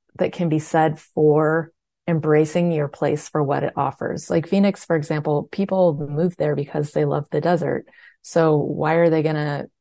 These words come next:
cut down their saguaro cactuses and plant a lawn? It just doesn't make sense. And increasingly, you're seeing a movement toward people really embracing their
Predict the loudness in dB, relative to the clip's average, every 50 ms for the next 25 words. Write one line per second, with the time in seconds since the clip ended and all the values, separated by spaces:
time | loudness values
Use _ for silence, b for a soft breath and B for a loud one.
0 | _ _ _ _ _ _ _ -8 -4 -4 -2 -2 0 -2 0 0 0 0 -2 -2
1 | -4 -4 -4 -4 -2 0 2 2 2 2 0 -2 -2 -4 -4 -4 -2 -4 -6 -4
2 | -4 -4 -4 -4 -4 -6 -6 -6 -6 -6 -6 -8 -6 -6 -6 -4 -4 -6 -6 -6
3 | -6 -4 -4 -2 -2 -4 -4 -4 -6 -6 -6 -6 -4 -6 -6 -6 -8 -8 -8 -6
4 | -8 -8 -8 -10 -10 -8 -6 -6 -6 -8 -10 -14 -16 B B B B B B B
5 | B _ _ _ 0 2 2 2 2 2 0 0 2 2 0 0 0 0 0 -2
6 | -2 -2 -2 -4 -4 -6 -4 -2 0 0 0 0 0 -2 -2 -2 -4 -4 -6 -6
7 | -8 -6 -4 -2 -2 -2 -4 -6 -4 -2 -2 -2 0 0 0 0 0 0 0 -2
8 | -4 -4 -4 -4 -4 -4 -4 -4 -6 -4 -4 -4 -4 -4 -6 -6 -6 -4 -2 -2
9 | -2 -4 -4 -6